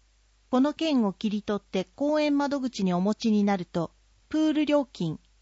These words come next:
入園料含むが割引となります。コピー不可。大人、十五歳以上、二千三百円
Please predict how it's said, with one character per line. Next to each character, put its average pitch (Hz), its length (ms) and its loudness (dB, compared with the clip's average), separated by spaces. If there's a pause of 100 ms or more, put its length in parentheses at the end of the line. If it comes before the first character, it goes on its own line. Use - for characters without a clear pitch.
入 220 260 0
園 226 160 2
料 160 180 -2
含 165 320 -8
む 156 180 -8 (400)
が - 200 0
割 190 260 0
引 233 240 -6
と 214 100 0
な 202 120 2
り 180 120 -2
ま 175 160 0
す。 - 240 -20 (640)
コ 254 140 -2
ピ 165 220 -8
ー - 20 -8
不 - 160 -18
可。 - 220 -10 (1000)
大 220 100 -2
人、 240 380 2 (320)
十 262 220 0
五 262 120 -2
歳 240 300 0
以 220 140 -2
上、 160 300 -2 (600)
二 233 120 2
千 294 280 2
三 233 240 2
百 247 260 -2
円 175 180 0